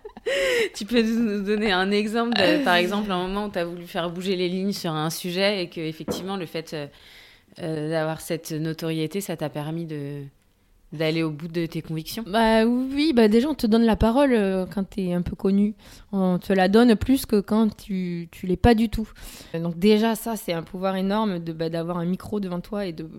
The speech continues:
Speaker 2: de pouvoir parler. Après, on, on t'écoute ou pas, mais en tout cas, on, on te donne la possibilité de le faire. Euh, donc oui, juste ça, euh,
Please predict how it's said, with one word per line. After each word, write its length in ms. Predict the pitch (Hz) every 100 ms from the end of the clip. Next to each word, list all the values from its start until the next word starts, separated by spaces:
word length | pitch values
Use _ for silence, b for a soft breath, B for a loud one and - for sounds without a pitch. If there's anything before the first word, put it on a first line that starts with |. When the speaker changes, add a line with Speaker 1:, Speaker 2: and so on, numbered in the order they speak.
| - - -
Speaker 2:
de 140 | 175
pouvoir 280 | 165 190 175
parler. 260 | 170 190
Après, 260 | 254 - 185
on, 60 | 165 -
on 100 | 180
t'écoute 340 | 175 - -
ou 60 | 190
pas, 160 | 214
mais 80 | 233
en 60 | 190
tout 140 | 196
cas, 100 | 233
on, 260 | 226 185 180
on 80 | 202
te 100 | 226
donne 160 | 220 226
la 120 | 202
possibilité 580 | 214 196 214 196 180 202
de 100 | 180
le 120 | 170
faire. 320 | - 226 269 440 b b b b b b
Euh, 320 | 185 170 170 170 170
donc 140 | 175
oui, 260 | 190 294 240
juste 340 | 208 - 196
ça, 420 | - 240 269 262
euh, 580 | 202 180 170 165 165 165